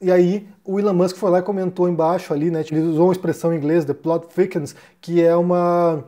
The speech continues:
que é uma expressão usada pra romances de mistério, pra história de mistério, quando,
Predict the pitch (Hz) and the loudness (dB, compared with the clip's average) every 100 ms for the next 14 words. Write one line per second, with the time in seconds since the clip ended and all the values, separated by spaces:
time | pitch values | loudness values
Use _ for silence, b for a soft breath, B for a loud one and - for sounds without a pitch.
0 | b b b - 170 170 175 175 170 180 | b b b -2 2 2 0 -4 -6 -2
1 | 175 147 165 156 - - 214 196 165 165 | 0 0 0 0 -4 -6 -4 -2 -2 -2
2 | 156 139 139 - 196 175 180 170 151 156 | -6 -6 -8 -6 -4 -2 -4 -4 -4 -6
3 | 147 170 170 180 175 180 175 | -6 -2 -2 -2 -4 -2 -2